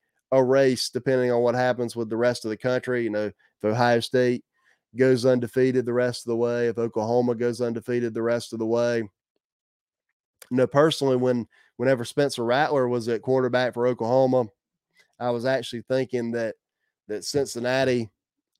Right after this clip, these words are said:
could probably beat, uh, Oklahoma on a neutral field when, if they were to play tomorrow. But with Caleb Williams at quarterback now, that offense, uh, clicking the way it is, and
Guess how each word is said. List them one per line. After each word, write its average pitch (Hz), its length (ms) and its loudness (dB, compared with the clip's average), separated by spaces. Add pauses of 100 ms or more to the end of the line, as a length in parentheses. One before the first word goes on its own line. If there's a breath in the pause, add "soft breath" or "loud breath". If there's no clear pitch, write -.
could 135 220 2
probably 135 320 0
beat, 135 340 0 (400 soft breath)
uh, 110 140 0
Oklahoma 117 640 0 (640)
on 117 160 -2
a 117 40 -4
neutral 120 400 -2
field 127 480 4 (460)
when, 113 260 -6
if 117 340 -2
they 123 120 2
were 117 160 0
to 113 80 0
play 120 520 0 (360 soft breath)
tomorrow. 123 540 2
But 117 160 0
with 113 160 -2
Caleb 127 340 0
Williams 131 360 0
at 104 80 -6
quarterback 120 500 -2
now, 120 220 -2
that 117 180 -2
offense, 120 640 -4 (320)
uh, 107 60 -10
clicking 123 420 -2
the 113 80 -2
way 120 240 -2
it 117 100 -4
is, 123 440 -4
and 95 260 -12